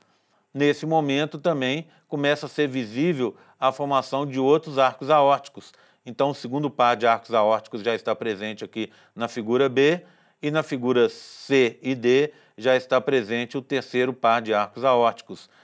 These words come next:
E nesse posicionamento aqui da, da, do lado direito da figura D, nós podemos ver que eles alcançam as aortas dorsais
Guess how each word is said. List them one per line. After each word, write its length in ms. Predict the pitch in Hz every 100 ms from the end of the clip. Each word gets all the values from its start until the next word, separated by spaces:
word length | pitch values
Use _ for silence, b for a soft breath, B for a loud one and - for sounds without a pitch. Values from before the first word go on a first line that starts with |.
| b -
E 280 | 123 135 131
nesse 340 | 127 147 147
posicionamento 960 | - 123 107 127 117 113 143 160 - - b b -
aqui 360 | 113 - 123
da, 260 | 104 107 104 b b b _
da, 500 | 147 107 104 92 90 _ _ _ -
do 140 | 107
lado 380 | 107 113 98 92
direito 500 | 87 113 110 107 95
da 120 | 98
figura 380 | - 90 104 113
D, 340 | 107 151 165 b b b
nós 140 | 113
podemos 380 | 123 113 123 113
ver 220 | 104 123
que 100 | 127
eles 260 | 127 127 113
alcançam 640 | 151 151 123 117 - 113
as 120 | 110 104
aortas 520 | 104 101 101 120 113
dorsais 600 | 139 135 131 127 151